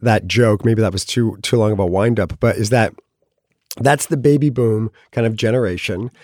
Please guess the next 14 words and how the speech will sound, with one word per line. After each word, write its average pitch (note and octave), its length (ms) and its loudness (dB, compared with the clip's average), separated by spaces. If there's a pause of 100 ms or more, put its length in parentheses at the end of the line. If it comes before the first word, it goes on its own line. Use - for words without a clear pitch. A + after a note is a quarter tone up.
(320)
And B2+ 140 4
then B2 240 4 (160)
here's D#3+ 260 4
the D3+ 100 4
millennial B2+ 580 4
generation A2 760 0 (380)
coming B2+ 300 2
around. B2 440 2
And A#2 200 2
there's B2+ 200 4
a A#2 60 2
lot A#2+ 380 2
of G#2+ 140 -2
millennials. E3+ 840 0